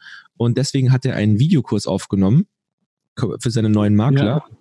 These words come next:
Speaker 1: Den
Speaker 2: Ja,
Speaker 1: verkauft
Speaker 2: stimmt.
Speaker 1: er jetzt, ähm, verkauft das als seinen, ich glaub, seinen Immobilienmeister-, Meisterkurs oder so, keine Ahnung. Ähm,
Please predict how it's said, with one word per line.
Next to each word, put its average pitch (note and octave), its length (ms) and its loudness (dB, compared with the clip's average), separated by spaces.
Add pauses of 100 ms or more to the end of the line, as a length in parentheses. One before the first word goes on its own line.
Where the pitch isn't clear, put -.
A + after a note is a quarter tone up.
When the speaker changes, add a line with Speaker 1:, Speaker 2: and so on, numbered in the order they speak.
(120)
Speaker 1:
Den A#2+ 180 -2
Speaker 2:
Ja, - 60 -2
Speaker 1:
verkauft C#3 260 -2
Speaker 2:
stimmt. C#3 180 0
Speaker 1:
er G2 60 2
jetzt, G2 300 -4
ähm, G2+ 360 0
verkauft - 360 -4
das A2 80 -2
als A2 180 -2
seinen, A2 340 0
ich G#2 120 -4
glaub, - 160 -8
seinen G2 300 -2
Immobilienmeister-, G2+ 720 0
Meisterkurs B2 680 -2
oder G#2+ 160 -4
so, G#2 80 -6
keine A2+ 240 -2
Ahnung. B2 220 2 (720)
Ähm, G2 400 0